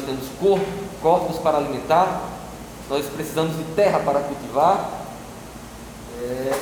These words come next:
mas essa contradição, ela se, se torna agora cada vez mais perceptível de forma concreta. Por quê? Temos que alimentar sete bilhões de seres humanos,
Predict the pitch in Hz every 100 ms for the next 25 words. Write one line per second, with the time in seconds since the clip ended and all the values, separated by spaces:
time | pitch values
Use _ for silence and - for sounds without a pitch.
0 | 160 202 202 247 - - - - - -
1 | - - - - - - - - - -
2 | - - - - - 185 226 220 208 202
3 | 180 170 202 233 220 - - - - 147
4 | 165 180 - - - - - - - -
5 | - - - - - 180 190 180 170 156
6 | 151 220 214 185 180 175 - - 170 160
7 | 208 202 180 208 208 202 277 - 160 151
8 | - 123 - - - - - - - -
9 | - - - - - - - - - -
10 | - - - - 415 403 415 - - -
11 | - - - - - - - - - -
12 | - - 170 180 165 175 165 160 170 170
13 | 196 226 190 190 185 180 - 180 170 170
14 | 98